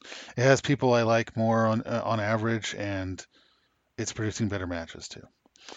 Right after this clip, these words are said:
So, A block seems to be the, uh, let's get,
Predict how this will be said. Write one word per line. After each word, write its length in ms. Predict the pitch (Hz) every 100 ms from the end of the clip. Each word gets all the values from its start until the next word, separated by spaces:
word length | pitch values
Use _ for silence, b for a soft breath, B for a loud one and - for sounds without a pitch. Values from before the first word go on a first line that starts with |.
| B B
So, 240 | - - - - _ _ _ _ _ _ _ _ - b b b b b b b _ _
A 140 | 127
block 340 | 120 127 120 -
seems 320 | - 120 107
to 80 | 113
be 380 | 110 107 101 98
the, 300 | 98 98 95
uh, 240 | 92 90
let's 260 | 92 95 -
get, 240 | 104 95